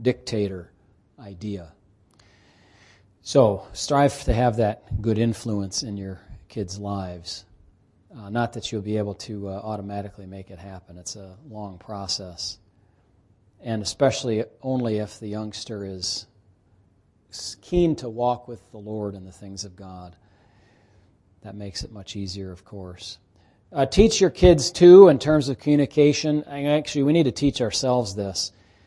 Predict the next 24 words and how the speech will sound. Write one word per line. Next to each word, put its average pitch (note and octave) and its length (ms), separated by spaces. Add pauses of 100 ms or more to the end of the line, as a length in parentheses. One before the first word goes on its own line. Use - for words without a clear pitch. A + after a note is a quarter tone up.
(720)
Teach - 360
yourself C#3 600
and A#2 120
teach C#3+ 320
your A#2 140
youngsters A#2 720
to B2 320
articulate B2+ 1120 (180)
their G#2+ 360
thoughts - 840 (460)
to C3 100
one A2 180
another. F2 460 (1080)
If B2+ 200
you've C#3 300
come, E3+ 340
have C#3 180
you C#3+ 120
come F3 280
to D#3 140
a C#3+ 80
place D3 440
where C3 260
you, A#2+ 460